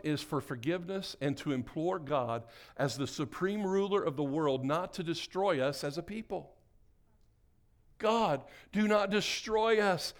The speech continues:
as a people." That all would go to their place of worship on that day and pray for God to enlighten the mind of the nation, to know and to do his will, to return to God,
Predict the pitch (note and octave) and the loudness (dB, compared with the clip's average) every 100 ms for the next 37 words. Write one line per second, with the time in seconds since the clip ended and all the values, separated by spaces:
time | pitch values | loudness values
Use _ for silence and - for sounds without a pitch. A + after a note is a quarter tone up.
0 | - F3 G3 G3 F3+ - A#3 A3+ G#3+ D#3 | 2 8 8 8 2 0 -2 2 2 2
1 | C#3+ - _ _ _ _ _ _ _ _ | -4 -20 _ _ _ _ _ _ _ _
2 | _ _ _ _ _ _ E3+ D#3+ E3 G3 | _ _ _ _ _ _ 4 4 8 8
3 | A3+ A#3 F#3 E3+ B2+ F#3 G#3 G3+ F3+ D#3+ | 8 6 6 2 4 4 6 4 2 2
4 | - F#3 F3+ F3 D3 D#3+ D3 C#3+ D3 C3+ | 2 2 2 -2 -2 -2 -2 -4 -2 0
5 | C3+ A#2+ A#2 G#2+ G2+ - - - C3+ - | 0 -2 -4 -4 -10 -18 -16 -6 -6 0
6 | D#3 D3+ C#3 B2+ C3+ C3+ - C3 B2 B2 | -2 0 -6 -4 -4 -4 -6 -6 -4 -2
7 | C#3+ F3 F3+ F3 D3 C3 C3+ C#3 C#3+ C#3 | -2 -2 -6 -4 -4 -2 -2 -2 -4 -6
8 | B2+ B2+ B2 A2+ - A2+ A2 - - - | -8 -4 -4 -6 -8 -14 -14 -16 -20 -6
9 | D3 B2+ C#3 F3 F#3+ F#3+ C#3+ C3 A#2+ C3+ | -2 0 2 4 4 0 -2 -4 -4 -2
10 | D3+ C#3+ C3+ A#2+ G#2+ G2+ - - - D3+ | -2 -4 -6 -6 -6 -8 -14 -18 -4 -2
11 | C3+ - - F#3 G3+ F#3+ D3 B2+ A2 A2 | 0 -2 -2 -2 0 -4 -4 -2 -2 -6